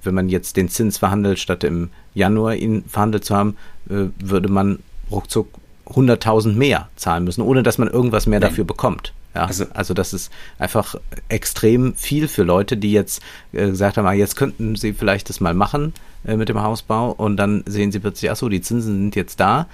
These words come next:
Speaker 1: Oh, das bedeutet ja, dann kostet mein Haus insgesamt hunderttausend Euro mehr, ohne dass ich da
Speaker 2: Hm.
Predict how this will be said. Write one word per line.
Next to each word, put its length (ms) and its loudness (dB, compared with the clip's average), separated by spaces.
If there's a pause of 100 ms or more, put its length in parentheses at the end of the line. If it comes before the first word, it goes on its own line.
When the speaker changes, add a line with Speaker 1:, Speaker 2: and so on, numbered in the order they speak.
(240)
Speaker 1:
Oh, 160 2
das 160 -6
bedeutet 420 -2
ja, 140 -2
dann 160 -2
kostet 320 -6
mein 180 -2
Haus 220 -2
insgesamt 420 -4
hunderttausend 540 -4
Euro 180 -4
mehr, 300 -2
ohne 200 4
dass 200 0
ich 260 -6 (480)
da 240 4
Speaker 2:
Hm. 160 0